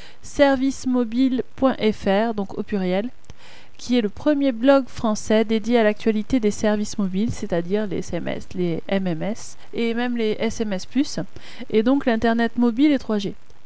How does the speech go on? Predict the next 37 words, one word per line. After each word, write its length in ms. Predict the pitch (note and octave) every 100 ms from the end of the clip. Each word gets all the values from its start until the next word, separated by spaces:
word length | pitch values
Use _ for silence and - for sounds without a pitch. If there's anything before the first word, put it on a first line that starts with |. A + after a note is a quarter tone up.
| -
Ce 180 | - -
blog 260 | G#3 A#3 C#4+
s'adresse 420 | - A3 A3 G#3+
essentiellement 640 | A3+ A3 G#3+ A3 A3 G#3
aux 40 | -
professionnels 680 | - B3+ C4 - A#3 G#3+ G3
de 100 | A#3+
la 140 | C4+
téléphonie 600 | - B3 A#3 A3+ G#3 G3+
et 120 | -
du 140 | C4 C4+
marketing 500 | C4 - A3 G#3 F#3
mobile. 500 | F3 E3 F3+ C4 A3+ - - - -
On 140 | G#3
y 100 | A3+
trouve 220 | A#3 C4+ A#3
notamment 480 | A#3 A3+ A3 A#3
une 180 | A3+ A3
chaîne 240 | - A3 G#3+
T 220 | - A#3
V 240 | G#3 G#3+
avec 320 | - G3+ G3
des 180 | G3+ G#3
interviews, 600 | A#3 A#3+ A#3 A3+ A3 C#4+ - - - -
dont 280 | F#3+ A3 A3
la 140 | G#3+
dernière 360 | G#3+ B3+ C#4 B3
en 100 | A3
date 240 | G#3 C4+
par 180 | - A#3
exemple 400 | G3+ G3 B3 C#4
est 100 | A#3
à 60 | G3+
propos 360 | A3 G3+ C#4
de 200 | B3 G3
streamezzo 680 | F#3 - D#4+ D#4 C4+ G3+ G3+
point 220 | F#3 F#3